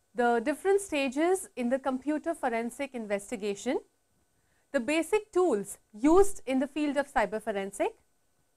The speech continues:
what are the shortcomings of computer forensic techniques, and lastly, the various legal issues involved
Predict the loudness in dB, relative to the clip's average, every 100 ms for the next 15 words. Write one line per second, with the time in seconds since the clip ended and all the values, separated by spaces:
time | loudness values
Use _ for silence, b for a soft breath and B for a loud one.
0 | _ _ _ 0 2 4 4 6 4 4
1 | 0 0 0 0 -2 -2 -6 -4 -4 -4
2 | -4 -4 -2 -2 -4 -6 -8 -8 -10 -6
3 | -4 -4 -6 -10 -20 _ _ _ _ _
4 | _ _ _ -2 4 6 6 4 2 2
5 | 2 2 2 -2 -10 -6 0 2 2 0
6 | -6 _ -4 0 2 4 2 0 -4 -4
7 | -4 -6 -6 -4 0 2 0